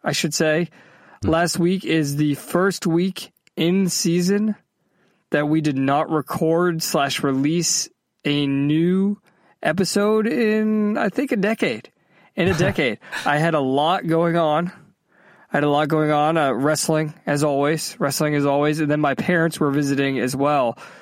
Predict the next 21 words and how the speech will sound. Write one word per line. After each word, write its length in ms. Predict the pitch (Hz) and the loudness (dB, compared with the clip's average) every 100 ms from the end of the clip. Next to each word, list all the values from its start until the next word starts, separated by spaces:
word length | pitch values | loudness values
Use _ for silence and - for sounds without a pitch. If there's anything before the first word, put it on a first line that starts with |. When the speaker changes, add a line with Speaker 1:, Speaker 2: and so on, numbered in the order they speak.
| - | -20
Speaker 1:
So 340 | - 180 151 139 | -4 -2 0 0
it 60 | |
was 200 | 156 156 | 0 0
just 200 | 165 160 | 0 0
really 480 | 139 139 170 175 170 | 0 0 2 2 0
hard 420 | 131 156 160 156 | 0 0 2 0
to 80 | 139 | -4
find 340 | - 147 143 | -2 -2 -2
time 280 | 131 139 143 | 0 -2 0
to 60 | 135 | 0
record. 680 | 127 123 175 190 147 127 127 - - - - | 0 0 0 2 2 -2 -4 -12 -20 -20 -20
So 280 | - - 147 | -4 0 2
I 200 | 135 156 | 2 2
had 200 | 160 170 | 2 2
to 60 | 165 | 2
make 180 | 175 | 0
a 60 | 160 | 0
difficult 500 | 147 156 160 160 - | 0 -2 0 -2 -2
call 520 | - 156 160 180 180 | -2 0 2 0 0
and 100 | 160 | -2
decide, 600 | 143 - 143 143 143 139 | -4 -2 0 2 0 -2